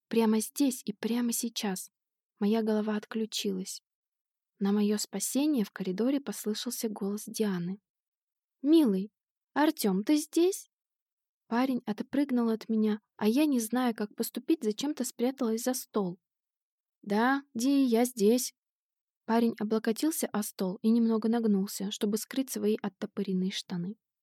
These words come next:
"Я тебя всё утро ищу. Мы едем в кафе?" "Да, конечно. Иди к машине, я сейчас. Водички попью и приду". Девушка чмокнула Артёма в щёку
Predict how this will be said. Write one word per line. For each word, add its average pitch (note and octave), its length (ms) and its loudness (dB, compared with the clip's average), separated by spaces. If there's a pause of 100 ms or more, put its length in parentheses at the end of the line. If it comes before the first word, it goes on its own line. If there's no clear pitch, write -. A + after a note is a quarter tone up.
(420)
"Я C#4 160 4
тебя C#4 280 2
всё C4+ 220 2
утро C4 360 4
ищу. G#3 520 0 (300)
Мы C4+ 140 4
едем D#4+ 340 4
в - 80 -6
кафе?" G#3 440 -4 (640)
"Да, G3+ 180 0
конечно. A#3 680 2 (460)
Иди G3 240 2
к D4 100 -4
машине, A#3+ 500 2
я G#3 120 4
сейчас. B3 540 0 (260)
Водички C4 440 2
попью G#3 340 -2
и G3 40 -2
приду". G#3 420 -2 (920)
Девушка G#3 460 0
чмокнула G3+ 580 -2
Артёма G3 380 -2
в - 40 -6
щёку - 400 -4